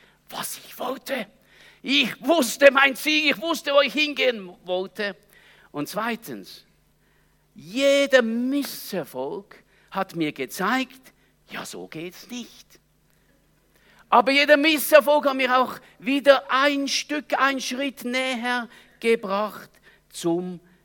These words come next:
Erfolg. Wow! Ausdauer ist wichtig. Und die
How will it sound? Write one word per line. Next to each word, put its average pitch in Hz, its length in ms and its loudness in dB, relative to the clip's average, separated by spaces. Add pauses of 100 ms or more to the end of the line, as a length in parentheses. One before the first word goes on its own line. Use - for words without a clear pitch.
(100)
Erfolg. - 1300 -18 (960)
Wow! - 1080 -12 (460)
Ausdauer 190 840 -4
ist 165 200 -12
wichtig. 202 540 -6 (680)
Und 170 240 0
die 240 340 -4